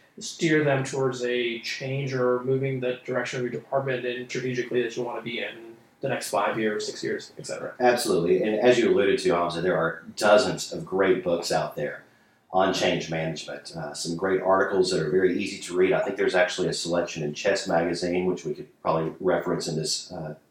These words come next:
Speaker 2: podcast as well. But we have an opportunity to, to lead change. Number, step one for me is to listen. I need to understand what the overarching values and ideologies are of the faculty that I'm leading.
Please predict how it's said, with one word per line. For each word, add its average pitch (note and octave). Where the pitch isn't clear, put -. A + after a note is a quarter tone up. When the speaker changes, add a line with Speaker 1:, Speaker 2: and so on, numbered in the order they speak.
Speaker 2:
podcast F2
as -
well. -
But A2
we B2
have D3+
an A#2+
opportunity F#2+
to, F2+
to -
lead F#2+
change. -
Number, A#2+
step F#2+
one F#2+
for G2+
me F#2
is F2+
to -
listen. -
I A#2+
need C3
to B2+
understand F2
what A#2
the F#2+
overarching F#2+
values D#2+
and F#3
ideologies F2
are D#2+
of D#2+
the D2+
faculty D#2+
that E2
I'm D2+
leading. E2